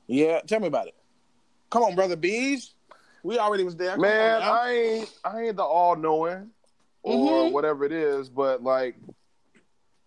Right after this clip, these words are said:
Speaker 2: how did, how did Meek end up back in jail?
Speaker 1: Violating probation.
Speaker 2: For doing what? What did Meek do exactly?
Speaker 1: From what I know, he rode a dirt bike.
Speaker 2: Exactly. So you don't have to do much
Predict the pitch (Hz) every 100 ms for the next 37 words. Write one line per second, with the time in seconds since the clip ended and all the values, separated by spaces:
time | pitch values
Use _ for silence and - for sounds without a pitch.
0 | _ _ _ - 113 - _ - 175 196
1 | 190 - _ - 156 180 139 151 151 117
2 | 113 104 98 87 85 78 53 _ _ _
3 | _ _ _ _ - 190 254 247 233 214
4 | 214 190 180 143 107 - 156 - - _
5 | - 165 156 143 123 127 98 156 175 135
6 | 139 107 117 101 95 82 - 78 _ _
7 | _ _ - - _ _ - - 175 196
8 | 247 262 208 214 202 180 160 202 160 160
9 | 104 - 165 165 160 156 127 95 87 156
10 | 156 196 233 226 214 214 190 151 165 135
11 | 160 139 -